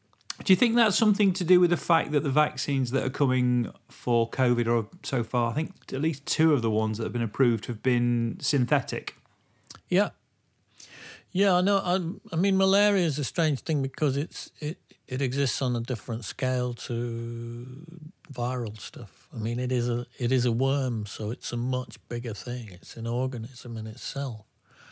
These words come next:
Speaker 2: But I think they've learned so much, uh, uh, from all of this frantic, um, research that,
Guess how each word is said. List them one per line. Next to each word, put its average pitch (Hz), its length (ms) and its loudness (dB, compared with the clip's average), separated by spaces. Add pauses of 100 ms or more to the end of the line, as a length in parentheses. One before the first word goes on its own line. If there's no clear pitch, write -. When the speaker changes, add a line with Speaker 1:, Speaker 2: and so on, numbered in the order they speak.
(460)
Speaker 2:
But 127 100 -8
I 127 40 -4
think 165 240 0
they've 135 140 0
learned 139 360 0
so 131 240 0
much, 123 580 -4 (100)
uh, 123 140 -4 (160)
uh, 117 420 0
from 117 220 -4
all 117 160 0
of 110 60 -2
this 113 180 -4
frantic, 117 640 -6 (640)
um, 113 440 -6 (260)
research 117 800 -6 (180)
that, 117 200 -8